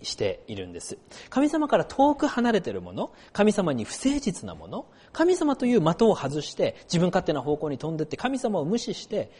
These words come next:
神様に背を向けて離れているならば、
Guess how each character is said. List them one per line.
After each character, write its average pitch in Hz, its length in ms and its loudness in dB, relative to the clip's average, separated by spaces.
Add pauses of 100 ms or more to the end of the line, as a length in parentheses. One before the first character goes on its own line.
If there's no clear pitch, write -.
(120)
神 339 220 -4
様 294 240 -2
に 165 80 -2
背 - 180 2
を 269 140 2
向 127 180 -4
け 233 160 2
て 233 420 -4 (120)
離 233 260 -2
れ 240 120 0
て 98 120 -6
い 92 140 -8
る 110 120 -6
な - 80 -8
ら - 160 -14
ば、 214 200 -12